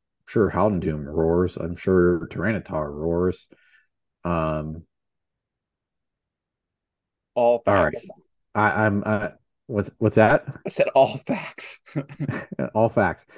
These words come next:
Speaker 1: So I'm gonna need a hint. I'm gonna go, I need to narrow down the type. I need to know where to go with this, I
Speaker 2: So you
Speaker 1: think.
Speaker 2: want type?
Speaker 1: I wanna type if you can.
Speaker 2: It's electric.
Speaker 1: Electric.
Speaker 2: Lightning.
Speaker 1: Even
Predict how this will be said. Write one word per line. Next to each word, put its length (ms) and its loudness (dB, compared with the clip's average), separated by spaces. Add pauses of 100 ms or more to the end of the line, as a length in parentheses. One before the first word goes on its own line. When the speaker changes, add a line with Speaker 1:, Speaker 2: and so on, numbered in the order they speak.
(260)
Speaker 1:
So 220 4
I'm 160 4
gonna 120 2
need 180 0
a 40 2
hint. 320 -8
I'm 160 -4
gonna 200 -2
go, 440 2
I 80 -4
need 180 -6
to 80 -2
narrow 540 -2 (280)
down 240 -4
the 80 -10
type. 380 -10
I 120 -4
need 120 -4
to 80 -6
know 180 -6
where 160 -4
to 100 -8
go 240 -8
with 180 -12
this, 260 -18 (640)
I 140 -16
Speaker 2:
So 120 -2
you 60 2
Speaker 1:
think. 60 2
Speaker 2:
want 160 2
type? 280 0 (560)
Speaker 1:
I 60 -6
wanna 160 -2
type 400 -6
if 140 -8
you 60 -2
can. 360 -4 (300)
Speaker 2:
It's 80 -10
electric. 680 -6 (640)
Speaker 1:
Electric. 340 0
Speaker 2:
Lightning. 300 0
Speaker 1:
Even 380 2